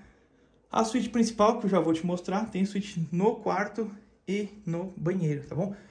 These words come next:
Não vou abrir os guarda-roupa porque é particular, né, gente? Vai que tenha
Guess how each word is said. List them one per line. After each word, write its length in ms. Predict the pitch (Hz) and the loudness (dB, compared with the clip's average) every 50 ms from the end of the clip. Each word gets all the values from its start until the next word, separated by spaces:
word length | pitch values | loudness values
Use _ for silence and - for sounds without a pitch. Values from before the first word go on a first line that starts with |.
| - _ - | -20 _ -8
Não 80 | 202 | 0
vou 120 | 214 240 220 | 2 4 4
abrir 100 | 220 240 | 4 0
os 80 | 226 | 0
guarda-roupa 480 | 208 220 214 196 185 160 170 180 - 185 | 2 2 2 4 2 0 0 -4 -6 -6
porque 240 | 165 175 175 - 196 | -8 -8 -4 -4 -4
é 60 | 190 | -4
particular, 580 | 190 - 180 175 175 - - - 147 151 165 | -4 -4 -6 -6 -8 -8 -8 -6 -6 -4 -4
né, 60 | 175 170 | -2 -2
gente? 160 | 156 139 - | -4 -4 -6
Vai 180 | - - 139 151 | -6 -6 -6 -6
que 220 | 147 - - 156 | -6 -6 -8 -10
tenha 380 | - - 165 165 165 156 - | -8 -2 0 0 0 0 0